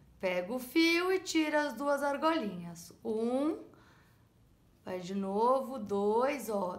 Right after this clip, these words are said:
dentro da argola, pega o fio lá atrás, puxa pra frente. Três, dentro da argola, quatro, dentro da argolinha, cinco.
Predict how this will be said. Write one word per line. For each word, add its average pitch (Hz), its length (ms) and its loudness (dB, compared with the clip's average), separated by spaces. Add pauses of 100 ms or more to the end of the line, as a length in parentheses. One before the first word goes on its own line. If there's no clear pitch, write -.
(100)
dentro 320 560 2
da 294 140 4
argola, 220 840 2
pega 233 220 0
o 269 60 -6
fio 254 200 -4
lá 254 140 2
atrás, 240 500 0
puxa 262 300 -10
pra 302 180 -2
frente. 202 800 -4 (1160)
Três, 208 1160 -2 (1200)
dentro 240 480 -4
da 254 140 2
argola, 226 1000 0
quatro, 233 880 2 (920)
dentro 226 560 -2
da 240 120 -2
argolinha, 262 1040 0
cinco. 175 840 -10